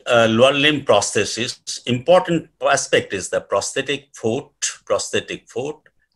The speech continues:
that sound and the socket in below knee prosthesis. So coming to that,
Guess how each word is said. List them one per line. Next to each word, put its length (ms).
that 180
sound 520
and 300
the 220
socket 760
in 340
below 260
knee 440
prosthesis. 880
So 500
coming 320
to 100
that, 520